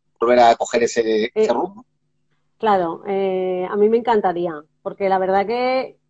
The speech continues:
Speaker 2: que fue divertido, fue algo que salió improvisado, que nació un día de casualidad, salíamos de la radio, de un programa de radio.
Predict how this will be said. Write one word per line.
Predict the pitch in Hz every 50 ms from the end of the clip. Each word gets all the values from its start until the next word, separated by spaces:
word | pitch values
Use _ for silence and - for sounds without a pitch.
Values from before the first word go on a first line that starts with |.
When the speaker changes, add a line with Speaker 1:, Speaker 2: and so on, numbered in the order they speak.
| _
Speaker 2:
que | - 208 202 196 196
fue | 196 - 220 240
divertido, | 240 277 269 277 254 254 - 294 302 277 285 294 370 440 453 415 _
fue | - 254 240 247
algo | 247 214 254 247 -
que | 240 240
salió | - - 233 226 233 240 247 240 233
improvisado, | 233 220 220 208 214 202 190 196 - 240 247 269 254 254 285 403 _ _ _ _ _ _ _ _
que | - 226
nació | 208 202 190 196 - 226 233 240
un | 247 254 247
día | 262 254 254
de | 247 240 233
casualidad, | 240 233 - - 226 220 220 220 233 247 269 285 330
salíamos | _ _ - 202 196 208 208 220 220 202
de | 220 220 220 220 226 220
la | 214 208
radio, | 208 220 226 233 240 226
de | 202
un | 208 208
programa | - 202 208 202 202 202
de | 202 202
radio. | 202 196 247 254 254 240 233 269 330 403